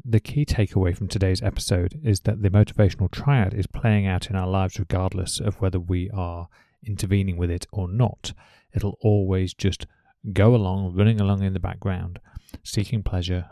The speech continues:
avoiding pain, and using the least amount of effort possible. However, if we want to make an intentional change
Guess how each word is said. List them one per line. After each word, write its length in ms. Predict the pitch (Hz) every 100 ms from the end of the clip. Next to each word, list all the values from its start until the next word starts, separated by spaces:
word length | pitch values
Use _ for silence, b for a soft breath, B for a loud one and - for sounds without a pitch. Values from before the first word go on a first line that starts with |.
| -
avoiding 480 | 92 92 101 104
pain, 400 | 101 95 90 90
and 120 | 95 92
using 280 | 90 90
the 120 | 87 90
least 240 | 90 -
amount 280 | 92 87 87
of 100 | 92 -
effort 320 | 80 - - - -
possible. 540 | 117 - 104 - 95 _ B B B B
However, 360 | - 113 107 110 110
if 180 | 110 -
we 160 | 131
want 220 | 135 127 107
to 100 | 104
make 200 | 101 -
an 60 |
intentional 640 | 95 90 - 104 - 98 87
change 680 | - - 85 87 123 -